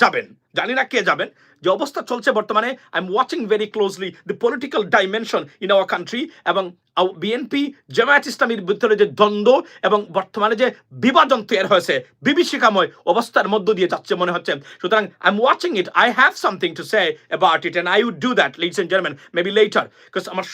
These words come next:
সময় নাই, এর জন্য আমি এই বিষয়টা এখন আনতে পারতেছি না। এবং এই যে বর্তমানে দেখেন ভারতের, অর্থাৎ প্রত্যেকটা জায়গায় ভারতের পরাজয়, ভারতের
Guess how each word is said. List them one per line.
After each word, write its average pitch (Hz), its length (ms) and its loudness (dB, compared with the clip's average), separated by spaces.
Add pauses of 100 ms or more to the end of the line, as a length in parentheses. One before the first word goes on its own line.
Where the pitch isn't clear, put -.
সময় 208 280 2
নাই, 156 100 -4 (100)
এর 151 100 -2
জন্য 202 200 0
আমি 190 100 -4 (300)
এই 170 140 -2
বিষয়টা 208 320 -2
এখন 202 180 -4
আনতে 170 180 -4
পারতেছি 160 260 -6
না। 160 120 -2
এবং 185 100 0 (1300)
এই 262 120 2
যে 277 60 6 (260)
বর্তমানে 196 360 0
দেখেন 190 160 -2 (100)
ভারতের, 180 360 2
অর্থাৎ 202 180 0 (280)
প্রত্যেকটা - 600 2 (100)
জায়গায় 160 260 2
ভারতের 139 280 -4
পরাজয়, 135 300 -6 (340)
ভারতের 247 320 2